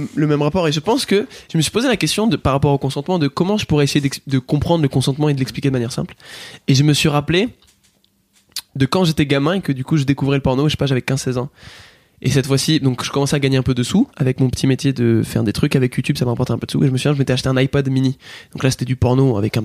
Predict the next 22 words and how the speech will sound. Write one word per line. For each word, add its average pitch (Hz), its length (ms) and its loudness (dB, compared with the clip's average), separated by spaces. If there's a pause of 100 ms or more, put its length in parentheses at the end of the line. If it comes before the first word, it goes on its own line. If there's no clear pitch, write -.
un 123 80 2
grand 131 240 2
écran, 135 240 -2
c'était 120 160 -6
génial. 123 260 -4 (540)
Et, 151 480 2
et 143 40 4
je 139 80 0
me 151 100 2
suis, - 260 -6
je 143 100 -2
me 151 80 2
suis 151 180 -2
rappelé 160 300 -2
d'un 175 100 0
moment 147 460 0 (560)
où, 233 300 2 (960)
dès 175 180 0
que 202 80 -2
mes 185 100 4
parents 180 320 0
partaient, 180 540 -2